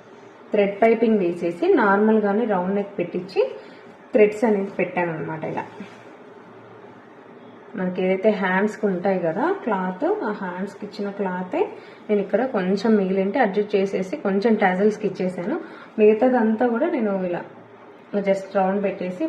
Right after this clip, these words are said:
ఫ్రంట్ ఓపెన్, ఫీడింగ్ ఉందన్నమాట తనకి. So చిన్న బాబు ఉన్నాడు, so ఫ్రంట్ ఓపెన్ పెట్టేసుకుంది. ఇలా just కట్ వర్క్ కూడా చూడండి, ఫినిషింగ్ మనకు ఎక్కడ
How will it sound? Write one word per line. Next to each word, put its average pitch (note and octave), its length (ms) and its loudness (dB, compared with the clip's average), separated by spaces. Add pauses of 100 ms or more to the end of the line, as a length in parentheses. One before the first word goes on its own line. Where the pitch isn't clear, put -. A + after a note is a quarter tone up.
ఫ్రంట్ F#3 320 -2 (160)
ఓపెన్, F3+ 300 -4 (1080)
ఫీడింగ్ A#3 340 2 (360)
ఉందన్నమాట E3 400 -6 (120)
తనకి. E3+ 300 -8 (400)
So F#3+ 80 -6 (100)
చిన్న F#3 160 -4 (340)
బాబు F3 260 -6
ఉన్నాడు, F3 340 -4
so G3+ 100 -6 (240)
ఫ్రంట్ F#3+ 340 -2 (200)
ఓపెన్ F3+ 260 -4
పెట్టేసుకుంది. E3+ 560 -6 (640)
ఇలా E3+ 140 4 (1000)
just F#3 200 -4 (100)
కట్ F#3+ 200 2
వర్క్ G#3 180 2 (120)
కూడా G#3+ 240 4
చూడండి, E3+ 340 0
ఫినిషింగ్ G3+ 460 2 (160)
మనకు G3 260 2
ఎక్కడ G3 180 0